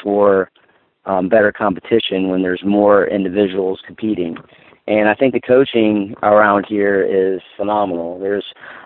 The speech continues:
a lot of guys that, uh, people don't know that well, but they have a tremendous amount of talent. I'm, I'm, I'm lucky to train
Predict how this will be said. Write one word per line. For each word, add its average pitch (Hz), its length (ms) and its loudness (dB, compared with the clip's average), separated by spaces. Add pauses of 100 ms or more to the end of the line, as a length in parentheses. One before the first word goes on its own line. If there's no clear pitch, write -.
a 104 80 4
lot 110 200 6
of 107 100 2
guys 110 360 4 (200)
that, 104 420 4
uh, 101 480 4 (240)
people 117 260 -4
don't 110 240 0
know 120 460 2 (260)
that 107 280 2
well, 107 480 4 (420)
but 101 140 -6
they 104 180 4
have 104 420 4 (640)
a 98 280 2
tremendous 113 560 2
amount 101 280 4
of 87 80 -2
talent. 101 500 0
I'm, 95 220 -2
I'm, 101 420 -6
I'm 104 180 -2
lucky 107 280 0
to 101 100 0
train 110 500 0